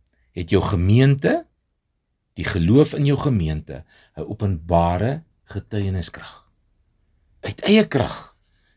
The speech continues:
kan ons nie die wet van God onderhou nie. Ons hoop lê in terugkeer na God. Ons hoop lê in vasgryp aan God.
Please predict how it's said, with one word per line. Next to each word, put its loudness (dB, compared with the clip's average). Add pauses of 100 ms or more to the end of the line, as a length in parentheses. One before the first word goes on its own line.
kan -4
ons -2
nie 2
die 2
wet 2
van 0
God -6
onderhou -6
nie. -20 (1080)
Ons 4
hoop 8
lê 4
in -4
terugkeer -4
na -2
God. -6 (560)
Ons 4
hoop 6
lê 6 (100)
in 2
vasgryp 0
aan 0
God. -4